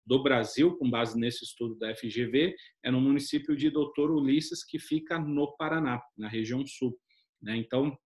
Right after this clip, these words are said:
lá eles ganham mil e novecentos reais. Então, se eu colocar em ordem decrescente, aí eu vou ter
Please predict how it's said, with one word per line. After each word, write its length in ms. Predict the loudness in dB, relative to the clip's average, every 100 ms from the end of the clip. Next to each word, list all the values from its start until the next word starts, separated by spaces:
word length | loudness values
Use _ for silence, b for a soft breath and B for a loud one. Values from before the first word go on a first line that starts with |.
| _ _ _ _ -16 -4
lá 260 | 2 4
eles 200 | 4 2
ganham 280 | 2 4 4
mil 260 | 4 4 2
e 20 |
novecentos 540 | 0 -4 -4 -6 -2
reais. 260 | -2 -2 -2
Então, 240 | -2 -2
se 160 | -2 -2
eu 140 | 0
colocar 500 | 0 0 0 -2 -2 B B B -4
em 120 | 0
ordem 400 | 2 4 2 4
decrescente, 840 | 4 4 0 0 0 -2 -2 -2
aí 80 | 2
eu 120 | 2
vou 200 | 2 0
ter 280 | 2 2 2